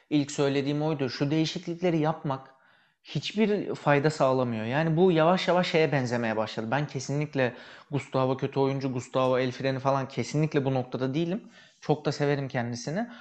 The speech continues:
Ama şu an Emre'nin yarattığı bir sistem var. Emre'nin yarattığı bu sistemde de, e, Gustavo'ya açıkçası yer yok. Bu yıllar önce biraz şeye benziyor. E, Mehmet Topal oynardı ya hep defansif olmak için. Bir iki yıllık bir periyodumuz var.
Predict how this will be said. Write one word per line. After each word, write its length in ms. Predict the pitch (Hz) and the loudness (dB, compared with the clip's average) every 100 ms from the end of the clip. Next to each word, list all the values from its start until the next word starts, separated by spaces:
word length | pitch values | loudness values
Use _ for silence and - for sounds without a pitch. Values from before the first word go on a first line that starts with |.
| - | -4
Ama 180 | 139 147 | -2 0
şu 140 | 160 | 0
an 100 | 151 | 0
Emre'nin 340 | 156 160 156 156 | 0 0 2 0
yarattığı 420 | 151 151 151 156 | 0 -2 -2 -4
bir 60 | |
sistem 480 | 151 175 - 143 117 | -4 -6 -6 -4 -2
var. 80 | 175 | -2
Emre'nin 340 | 175 165 165 | 0 0 0
yarattığı 400 | 160 151 151 160 | 0 0 0 -2
bu 60 | 156 | -4
sistemde 600 | - 147 - 117 110 107 | -6 -8 -6 -4 -4 -4
de, 180 | 170 190 - - _ _ | -4 -4 -14 -20 _ _
e, 420 | 127 120 117 117 120 | -6 -4 -4 -4 -2
Gustavo'ya 640 | 147 170 - 117 123 170 | -2 -2 0 0 2 2
açıkçası 500 | 151 - - 127 190 | 0 -2 -6 -4 0
yer 220 | 175 147 | 2 2
yok. 420 | 160 151 - - _ _ _ _ _ 143 | 4 2 0 -6 _ _ _ _ _ 2
Bu 220 | 165 170 | 4 6
yıllar 380 | 165 165 175 170 | 4 4 4 4
önce 320 | 156 151 165 | 2 0 2
biraz 200 | 170 160 | 2 2
şeye 280 | - 160 147 | 2 2 2
benziyor. 560 | 127 113 113 107 - | 0 -2 -4 -4 -4
E, 260 | 123 113 113 | -4 -4 -4
Mehmet 380 | 120 127 139 139 | -4 -2 -4 -6
Topal 420 | 139 143 139 139 - _ | -4 -2 -2 -2 -10 _
oynardı 500 | 131 120 120 120 123 | -4 -2 0 -2 -2
ya 140 | 170 117 | -2 -2
hep 440 | 120 - - - | -4 -6 -16 -6
defansif 520 | 120 127 120 - 123 | -4 -2 -4 -4 -4
olmak 340 | 123 113 113 - | -4 -2 -6 -8
için. 220 | - 113 - - - - | -10 -10 -12 -20 -20 -4
Bir 140 | 135 135 | 0 0
iki 200 | 131 143 | 0 2
yıllık 440 | 139 135 135 - | 2 2 0 -4
bir 80 | 135 | -4
periyodumuz 640 | 139 131 135 139 151 131 | 0 2 2 0 0 -2
var. 220 | 123 175 | -2 -4